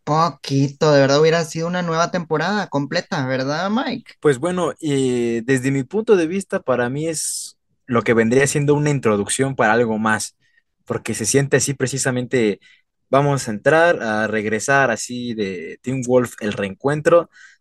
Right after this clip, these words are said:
Speaker 2: donde venimos a viejos compañeros, unos que envejecieron bien, unos no tanto, entonces aquí los vemos, este, con un nuevo adversario, entre comillas, a derrotar,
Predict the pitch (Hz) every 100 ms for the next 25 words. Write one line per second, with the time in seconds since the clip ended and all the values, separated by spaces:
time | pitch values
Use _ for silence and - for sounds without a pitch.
0 | - 113 110 110 120 131 123 110 98 98
1 | 95 113 117 120 - 107 101 104 117 131
2 | 139 139 - - - _ 131 143 139 120
3 | 107 107 110 143 143 131 143 139 135 123
4 | 113 110 117 120 143 143 156 156 - -
5 | - 117 117 131 139 156 135 - 117 139
6 | 139 117 127 135 123 113 101 - 101 98
7 | 98 95 - _ _ _ _ - 127 120
8 | 120 117 107 _ _ 156 151 151 151 123
9 | 117 143 143 139 110 110 - 117 127 147
10 | 147 - - _ 104 107 104 104 95 95
11 | 120 147 208